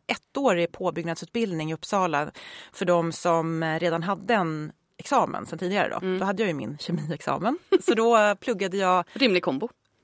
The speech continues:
Speaker 1: Precis. Journalistik då. Lyckades komma in där. Eh, och, eh,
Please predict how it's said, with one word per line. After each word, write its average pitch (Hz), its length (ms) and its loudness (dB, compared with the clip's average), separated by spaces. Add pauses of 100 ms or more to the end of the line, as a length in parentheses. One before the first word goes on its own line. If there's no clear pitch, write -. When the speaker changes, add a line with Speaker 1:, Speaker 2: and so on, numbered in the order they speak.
(120)
Speaker 1:
Precis. 220 440 -2
Journalistik 208 640 -2
då. 254 220 4 (160)
Lyckades 202 320 -4
komma 202 180 -2
in 190 140 0
där. 190 320 4 (420)
Eh, 175 760 0
och, - 440 -4
eh, 165 400 -2